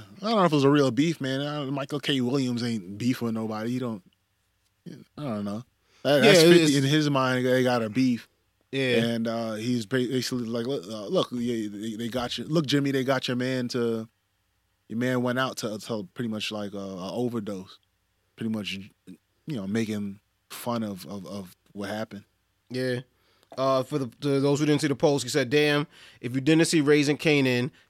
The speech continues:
Speaker 2: check it out. That fentanyl is no joke. Killing the clientele." Uh, R-, R I P Michael K. Williams, um, which he also misspelled his name,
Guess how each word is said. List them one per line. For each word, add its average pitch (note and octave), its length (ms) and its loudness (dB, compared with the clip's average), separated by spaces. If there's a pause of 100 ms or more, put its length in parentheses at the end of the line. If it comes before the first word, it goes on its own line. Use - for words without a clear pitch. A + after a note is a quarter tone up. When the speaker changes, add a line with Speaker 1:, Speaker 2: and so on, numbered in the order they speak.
Speaker 2:
check - 240 2
it C3+ 80 2
out. A#2 220 4
That A#2 140 -2
fentanyl B2 520 0
is A#2+ 60 -2
no B2 180 0
joke. A#2 440 -2
Killing C3 260 0
the B2+ 80 -2
clientele." A#2+ 720 -2 (520)
Uh, A2+ 360 -4
R-, C3+ 160 -4
R C3 280 4
I B2+ 40 0
P B2+ 220 -2
Michael A#2 320 -2
K. A#2+ 200 0
Williams, A2 600 -2 (440)
um, A2 580 -6
which C3 180 -2
he C3+ 80 2
also B2 240 2
misspelled A#2 480 0
his G#2+ 120 -2
name, A2 380 -2